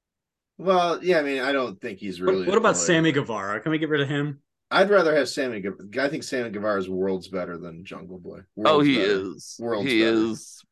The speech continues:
Speaker 1: Yeah,
Speaker 3: For the
Speaker 1: worlds
Speaker 3: hate that he
Speaker 1: better.
Speaker 3: can just
Speaker 1: Like, the other three pillars, like, come on. All right, M J F. Oh, w-, he, was he listed as, as a pi-, yeah, he was listed as a pillar.
Speaker 3: Oh, yeah.
Speaker 1: M J F,
Speaker 2: Yeah, but,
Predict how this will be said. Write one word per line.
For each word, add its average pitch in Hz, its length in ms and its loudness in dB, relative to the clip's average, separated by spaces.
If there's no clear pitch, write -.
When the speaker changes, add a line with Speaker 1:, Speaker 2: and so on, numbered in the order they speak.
Speaker 1:
Yeah, 107 120 2
Speaker 3:
For - 100 6
the 104 80 2
Speaker 1:
worlds 107 160 0
Speaker 3:
hate 110 160 0
that 113 180 0
he 117 80 0
Speaker 1:
better. 110 120 -6
Speaker 3:
can 101 120 -6
just 104 300 -4
Speaker 1:
Like, 139 180 4
the 156 120 4
other 185 180 6
three 180 200 2
pillars, 175 360 4
like, 151 180 4
come 156 100 -8
on. 95 160 -4
All 131 80 2
right, - 200 0
M 139 260 -2
J 135 280 2
F. 87 340 -4
Oh, 110 320 -2
w-, 120 240 -2
he, 117 120 -8
was 127 160 0
he 156 100 2
listed 147 380 -2
as, 139 140 0
as 135 180 -2
a 131 40 -2
pi-, - 120 -4
yeah, 104 160 2
he 131 120 -2
was 160 160 -2
listed 135 300 -4
as 127 100 -2
a 123 40 -10
pillar. 104 280 -2
Speaker 3:
Oh, 240 140 6
yeah. 139 200 4
Speaker 1:
M 190 80 8
J - 120 6
F, 123 260 0
Speaker 2:
Yeah, 135 60 0
but, 139 180 -6